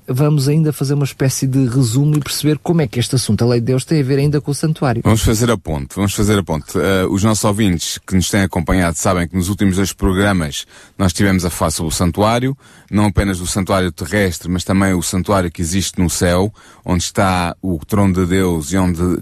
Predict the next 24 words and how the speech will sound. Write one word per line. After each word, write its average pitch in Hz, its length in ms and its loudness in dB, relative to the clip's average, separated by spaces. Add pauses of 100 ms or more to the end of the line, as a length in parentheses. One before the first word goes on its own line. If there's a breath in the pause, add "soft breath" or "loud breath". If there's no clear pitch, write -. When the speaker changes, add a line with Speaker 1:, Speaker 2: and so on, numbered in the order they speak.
Speaker 2:
Cristo 110 360 0
comanda 95 300 2
as 90 120 0
operações 92 640 0
do 78 80 -8
plano 90 240 0
da 85 60 0
salvação 87 540 0
que - 60 -6
está 85 140 0
em 82 100 2
curso 92 320 0
neste 85 200 -2
planeta 98 520 2 (500 loud breath)
e 95 120 2
onde 95 160 0
Cristo 107 200 -2
está 95 160 0
também 95 360 0
ministrando 101 720 0
em 92 60 -2
favor 95 420 0
dos 85 180 -6
crentes. 104 540 -2